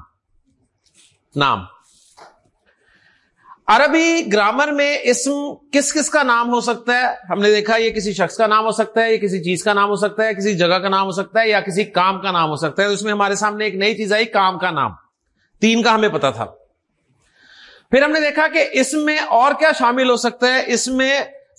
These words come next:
پروناؤنز بھی شامل ہوتے ہیں، یہ بھی ہمارے لیے ایک نئی چیز آئی۔ پھر ہم نے دیکھا اس میں ایڈجیکٹوز بھی شامل ہوتے ہیں، یہ بھی ہمارے لیے ایک نئی چیز آئی۔ ایڈجیکٹو کا جو ہمیں تعارف حاصل تھا وہ ایک محدود سا تعارف تھا کہ ایڈجیکٹو اچھائی یا برائی کو شو کرتا ہے،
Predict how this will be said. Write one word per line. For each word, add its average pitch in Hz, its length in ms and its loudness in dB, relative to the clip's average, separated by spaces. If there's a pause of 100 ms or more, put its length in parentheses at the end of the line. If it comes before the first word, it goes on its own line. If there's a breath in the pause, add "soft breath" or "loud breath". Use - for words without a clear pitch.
(100)
پروناؤنز 240 540 4
بھی 277 100 2
شامل 180 360 -2
ہوتے 156 220 -2
ہیں، 202 160 0 (460)
یہ 202 160 2
بھی 226 140 0
ہمارے 196 240 0
لیے 180 180 0
ایک 170 140 -2
نئی 151 200 -2
چیز 175 180 0
آئی۔ 196 200 2 (720 soft breath)
پھر 240 120 4
ہم 254 80 2
نے 247 100 2
دیکھا 247 260 2 (120)
اس 220 200 0
میں 262 200 -2
ایڈجیکٹوز 226 520 -2
بھی 240 120 0
شامل 147 360 -2
ہوتے 135 200 -2
ہیں، 180 60 -2
یہ 202 120 2
بھی 202 120 0
ہمارے 165 220 0
لیے 156 160 -4
ایک 160 100 -4
نئی 139 200 -2
چیز 101 280 -8
آئی۔ 80 160 -18 (920 loud breath)
ایڈجیکٹو 247 500 0
کا 320 140 2
جو 302 120 -2
ہمیں 277 200 2
تعارف 247 440 4
حاصل 220 260 0
تھا 226 300 4
وہ 247 240 0
ایک 214 180 0
محدود 202 420 0
سا 269 120 2
تعارف 185 380 0
تھا 220 160 0
کہ 226 100 -8
ایڈجیکٹو 214 480 -2
اچھائی 208 340 0
یا 226 80 0
برائی 190 300 0
کو 208 180 2
شو 190 200 2
کرتا 170 300 2
ہے، - 60 4